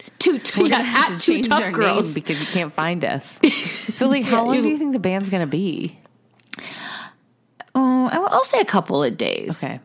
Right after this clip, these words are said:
Speaker 1: Somebody keep, keep us updated when you can search for us by just typing in two and not the full name.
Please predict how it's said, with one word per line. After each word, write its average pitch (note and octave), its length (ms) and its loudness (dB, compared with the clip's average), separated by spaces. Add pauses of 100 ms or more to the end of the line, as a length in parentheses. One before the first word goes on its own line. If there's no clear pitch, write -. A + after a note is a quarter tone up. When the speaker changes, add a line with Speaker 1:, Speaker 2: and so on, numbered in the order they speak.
(120)
Speaker 1:
Somebody G4+ 400 2
keep, - 380 -4
keep F#4+ 180 2
us - 140 2
updated A#3+ 480 2
when G#3 120 4
you G#3 80 4
can G#3 140 2
search F#3 320 0
for G#3 100 2
us F#3+ 120 0
by F#3 140 2
just E3+ 260 -4
typing E3 280 2
in D3+ 140 -2
two D#3+ 440 2
and D#3+ 120 2
not D3+ 200 0
the D#3+ 80 -2
full B2 260 0
name. F2+ 340 -4